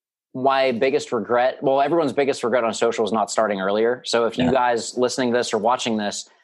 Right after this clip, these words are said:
Speaker 1: feel like it's too late, well, if you do it now, a year from now, you won't be saying, "I wish I did," 'cause you can't go back, but you can start now. Um, but that was,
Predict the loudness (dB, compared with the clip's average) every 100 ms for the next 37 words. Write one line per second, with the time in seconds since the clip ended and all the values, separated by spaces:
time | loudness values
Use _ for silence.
0 | _ -2 0 2 -2 -2 0 2 2 0
1 | -6 _ -2 -2 0 0 2 2 2 2
2 | 0 -2 -14 _ -2 0 0 0 0 2
3 | 2 0 -2 0 0 -2 -2 -2 0 -2
4 | 0 0 0 0 0 2 0 0 -8 _
5 | -4 -2 0 0 0 2 2 0 0 -2
6 | -2 -2 -2 -2 -2 -2 -2 -4 -18 _
7 | -4 0 0 0 0 0 2 0 0